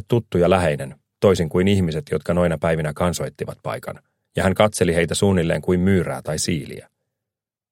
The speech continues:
Ymmärsin häntä ja pidin hänestä. Toisaalta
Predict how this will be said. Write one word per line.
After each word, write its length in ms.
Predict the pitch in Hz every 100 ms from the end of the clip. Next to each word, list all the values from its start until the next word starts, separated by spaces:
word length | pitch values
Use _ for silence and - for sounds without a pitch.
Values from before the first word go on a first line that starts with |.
| _
Ymmärsin 440 | 139 117 82 80 78
häntä 360 | 76 73 - - -
ja 80 | 95
pidin 280 | 120 78
hänestä. 440 | 71 62 - - - _ _ _ _ _ _ _ _ _ _ -
Toisaalta 500 | 117 107 76 76